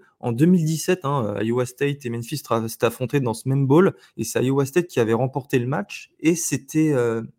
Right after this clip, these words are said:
une année où Mike Campbell était déjà le coach des Cyclones, euh,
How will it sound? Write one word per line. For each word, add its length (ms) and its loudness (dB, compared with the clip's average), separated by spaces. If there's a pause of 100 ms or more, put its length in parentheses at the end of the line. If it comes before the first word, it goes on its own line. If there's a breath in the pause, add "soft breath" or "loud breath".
(260)
une 180 -2
année 300 2
où 140 -2
Mike 300 0
Campbell 360 2
était 240 -4
déjà 280 2
le 60 0
coach 220 -2
des 120 -2
Cyclones, 500 2 (640 loud breath)
euh, 100 -8